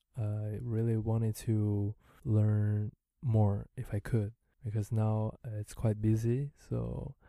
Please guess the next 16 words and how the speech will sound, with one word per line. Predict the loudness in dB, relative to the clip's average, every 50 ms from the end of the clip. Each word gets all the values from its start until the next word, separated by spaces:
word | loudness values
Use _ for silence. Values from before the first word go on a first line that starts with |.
| -20 _ _ -2
I | 2 4
only | 6 6 8 8 6 6
know | 6 6 6 6 4 4 2 0 -2
two | -6 -4 -2 0 2 2 2
instruments. | 0 0 -2 -4 -6 -6 -6 -6 -8 -10 -14 -16 -18 -16 -12 -10 -6
I | -6
wish | -4 -2 -2 -2 -2 -4
I | -6 -6
could | -4 -4 -2 -2
play | -2 0 0 -2 -2
at | -4 -2 0
least | 0 2 2 0 -2 -4 -8 -14 -20 _ _ _
four, | _ -6 -2 0 0 0 0 -4 -8 -12 _ -2
just | 0 0 0 0 -2
like | -2 -2 -2 -4 -4
my, | -2 -2 0 0 2 2 2 2